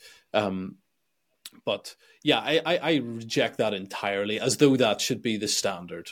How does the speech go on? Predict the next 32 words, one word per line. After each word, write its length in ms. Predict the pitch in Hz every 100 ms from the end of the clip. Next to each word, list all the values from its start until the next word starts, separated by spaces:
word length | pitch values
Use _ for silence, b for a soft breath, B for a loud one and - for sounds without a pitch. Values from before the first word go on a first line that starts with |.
| -
Like, 300 | 113 104 - 277 - _ _ _ 196 151 _ _ _ 262 -
that 160 | 117
wasn't, 500 | 107 113 110 98 -
that, 220 | 123 107
that's 260 | 120 107 -
not, 360 | 117 107 - -
that's 120 | 123
not 100 | 127
a 40 |
biblical 560 | 104 139 113 110 113 101
standard 600 | - 110 101 101 101 95
for, 200 | - 104
"Have 180 | 107 101
I 100 | 104
done 220 | 107 101
a 60 |
good 260 | 95 104 95
job 360 | - 92 - -
here?" 140 | 90
A 100 | 95
good 200 | - 117
job 340 | 98 107 101 101
is, 260 | 104 -
no, 160 | 131 104
have 160 | 117
you 80 | 113
proclaimed 500 | 107 - - 151 143
the 60 | 107
truth? 260 | - 95
Have 120 | 107 98
you 60 |
pla-, 260 | - 127